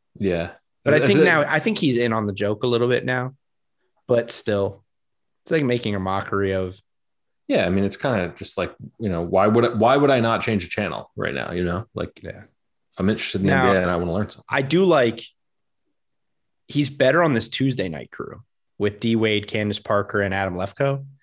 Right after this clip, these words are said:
Speaker 1: Hmm.
Speaker 2: because I think he, I think over the years, Shaq, his,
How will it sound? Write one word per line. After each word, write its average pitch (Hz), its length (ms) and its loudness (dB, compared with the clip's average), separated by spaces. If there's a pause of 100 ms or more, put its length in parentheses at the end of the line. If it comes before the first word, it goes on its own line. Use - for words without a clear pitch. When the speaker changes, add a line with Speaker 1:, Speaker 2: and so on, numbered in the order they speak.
(140)
Speaker 1:
Hmm. 123 80 -4
Speaker 2:
because 104 720 0 (420)
I 123 160 -2
think 135 600 -4 (180)
he, - 600 -6 (380)
I 117 80 -2
think 151 320 -4 (1300)
over 135 260 4
the 120 120 0
years, 98 720 -2 (760)
Shaq, 104 540 -2 (920)
his, 113 440 -2